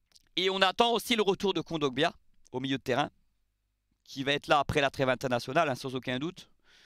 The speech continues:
qui va remplacer Rongier pour moi, parce que, eh, Gattuso, il peut pas sortir, euh, Verretou. Après, peut-être qu'il sortira Unai, peut-être. Bon, peut-être que Rongier encore sera titulaire, on verra bien. Lodi, euh, n'était pas là, Sarr n'était pas prêt pour être titulaire,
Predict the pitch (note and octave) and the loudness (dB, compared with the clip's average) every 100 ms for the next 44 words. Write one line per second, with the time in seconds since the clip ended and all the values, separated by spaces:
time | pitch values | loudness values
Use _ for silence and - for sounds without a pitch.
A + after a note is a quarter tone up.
0 | - - _ _ _ - - C#3+ D#3+ E3+ | -20 -20 _ _ _ -14 -2 0 2 0
1 | D#3 D#3+ C#3 C3 A#2 A#2 D#3 B2 A2+ C3 | -2 0 -2 -2 -6 -4 -4 -4 -4 -4
2 | - _ _ _ _ - B2+ - D3 _ | -4 _ _ _ _ -18 -14 -8 -8 _
3 | _ - A2+ - B2+ - B2+ D#3+ F3 D3 | _ -12 -12 -6 -6 -6 -4 0 0 2
4 | - C#3+ C3+ - C#3+ A#2+ A#2 D#3+ - _ | 2 2 0 -2 -2 -2 -2 -4 -6 _
5 | _ _ _ _ _ _ - - - - | _ _ _ _ _ _ -20 -20 -18 -8
6 | - F#3 C3+ - E3+ - - B2+ C#3 B2+ | -4 -2 -2 -2 -2 -2 -4 -4 0 0
7 | B2+ A#2+ G2 - _ - - - - - | 0 -2 -4 -6 _ -14 -14 -14 -20 -20
8 | - _ _ C#3 D#3+ D#3 D3 C3 C3 C#3+ | -20 _ _ -4 -2 -4 -4 -4 -4 0
9 | C#3 - C#3+ - B2+ - B2 G#2+ - A#2 | -2 -2 -4 -2 -2 -4 -14 -14 -10 -4
10 | A2 A2+ C#3 _ - - - - - _ | -2 -2 -4 _ -20 -20 -20 -20 -20 _
11 | - D#3+ A3+ F#3+ A#3 A3 F#3+ F3 E3+ F#3 | -4 0 0 2 2 4 2 0 0 2
12 | E3 D3 D#3+ G#3+ G3 F3 - G#3 F#3 F3 | 4 6 4 4 2 0 2 4 4 0
13 | F3 - D3 - D#3+ - C#3 C#3 - - | 0 4 2 4 -2 0 -2 -2 -4 -8
14 | C3+ D#3+ | 0 2